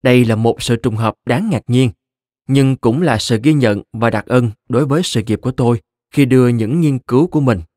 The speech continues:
trở lại nơi tôi lớn lên và có thể nhìn thấy nơi đó một lần nữa qua đôi mắt của những người đã sống thọ, sống khỏe trọn đời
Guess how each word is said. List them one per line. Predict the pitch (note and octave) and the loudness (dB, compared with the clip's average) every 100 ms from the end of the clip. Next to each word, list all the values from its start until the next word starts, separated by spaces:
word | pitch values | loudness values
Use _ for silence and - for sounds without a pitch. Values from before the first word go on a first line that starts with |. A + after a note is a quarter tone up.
| _ | _
trở | A2+ A#2+ | -2 0
lại | C#3+ G2 G#2 | -2 -4 -6
nơi | G#2 A#2+ | -4 -2
tôi | A#2+ | -2
lớn | A2+ A#2 F3 | -2 -2 0
lên | C#3+ A#2+ - _ - | 0 -2 -6 _ -2
và | C3 | 0
có | C#3 A3 | 2 0
thể | C3+ C3+ | 0 2
nhìn | D#3 G2+ | 2 0
thấy | A#2 C#3+ | -2 -4
nơi | D#3+ B2+ | 0 0
đó | A2 D#3+ | 0 0
một | D#3 A#2 | 2 2
lần | A#2+ G2+ F#2+ | 0 0 0
nữa | G2 A#2+ G3 _ _ | 0 0 -4 _ _
qua | F3 F3 | 0 2
đôi | E3 | 2
mắt | E3 A3+ - | 0 -4 -2
của | C3+ | -2
những | C#3 D3 | 0 -2
người | A#2+ A2 E2+ - | 0 0 -2 -6
đã | G#2+ G#2+ | -4 -4
sống | - G3+ | -4 -6
thọ, | C#3 G2+ G#2 - _ | -2 -2 -2 -8 _
sống | - - A3 | -8 -4 -4
khỏe | - G#2+ C3+ - | -2 -2 -2 -2
trọn | G#2+ G#2 | -2 0
đời | G#2+ G#2 | 0 0